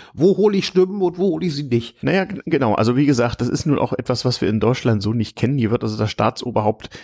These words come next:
Speaker 2: in wenigen Monaten direkt vom Volk gewählt in einer durchaus von Medien und Emotionen bestimmten Wahl, die auch ein gewisses Zufallsmoment hat.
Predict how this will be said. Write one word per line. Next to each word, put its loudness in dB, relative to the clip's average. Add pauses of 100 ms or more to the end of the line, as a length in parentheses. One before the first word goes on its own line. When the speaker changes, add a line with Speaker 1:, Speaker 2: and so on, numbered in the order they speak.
(160)
Speaker 2:
in 4
wenigen 2
Monaten 2 (380)
direkt 0
vom 0
Volk 0
gewählt 4
in -2
einer 2
durchaus -2
von 0
Medien 4
und -2
Emotionen 0
bestimmten -2 (380)
Wahl, 0
die -4
auch 2
ein 0
gewisses 0
Zufallsmoment 0
hat. -6